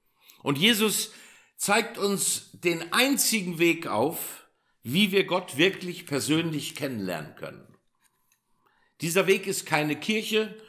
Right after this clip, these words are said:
und keine Religion. Dieser Weg ist eine Person. Jesus.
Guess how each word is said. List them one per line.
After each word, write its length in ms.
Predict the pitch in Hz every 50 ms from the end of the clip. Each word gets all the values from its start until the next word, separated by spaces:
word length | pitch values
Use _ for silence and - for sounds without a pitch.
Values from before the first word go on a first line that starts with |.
| - - _
und 200 | - 143 135 -
keine 340 | 139 147 147 151 147 127
Religion. 720 | 127 143 139 131 123 107 110 147 156 180 196 196 214 202 190 - - _ _ _ _ _ _ _ _
Dieser 340 | - 156 160 156 180 165 147
Weg 260 | 143 165 196 175 -
ist 280 | - - 151 - - -
eine 260 | - 151 151 151 151
Person. 920 | 147 - - - - 175 175 175 156 123 113 104 90 78 76 73 64 - - _ _ _ _ _ _ _ _ _ _ _ _ _ _ _ - - _ _ _
Jesus. 840 | - 101 135 156 156 151 - 98 82 - - - - - - -